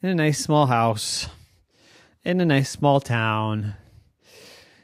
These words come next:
in a nice small state, in a nice small country, on a big, big island.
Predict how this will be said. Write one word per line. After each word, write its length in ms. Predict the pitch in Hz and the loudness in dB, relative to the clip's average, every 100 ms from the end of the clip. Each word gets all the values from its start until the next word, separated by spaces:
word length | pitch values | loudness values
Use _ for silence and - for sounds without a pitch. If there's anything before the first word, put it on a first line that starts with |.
| _ | _
in 240 | - 208 202 | -2 0 0
a 80 | |
nice 340 | 180 147 139 - | 0 0 -2 -4
small 300 | 147 147 135 | -2 0 0
state, 500 | - - 110 113 - | -4 -8 -8 -8 -8
in 160 | 131 | -8
a 40 | 113 | -8
nice 300 | 101 98 - | -10 -12 -14
small 340 | - 98 95 | -16 -16 -16
country, 720 | - 101 95 - 98 95 90 _ _ _ _ - _ _ _ _ _ _ | -16 -18 -18 -18 -18 -16 -18 _ _ _ _ -20 _ _ _ _ _ _
on 920 | 349 359 359 359 349 349 339 339 339 | -4 -2 0 0 -2 0 0 0 -2
a 80 | 320 | -4
big, 240 | 139 143 131 | -2 -2 0
big 140 | 123 | 0
island. 420 | 113 101 101 98 | -2 -4 -8 -12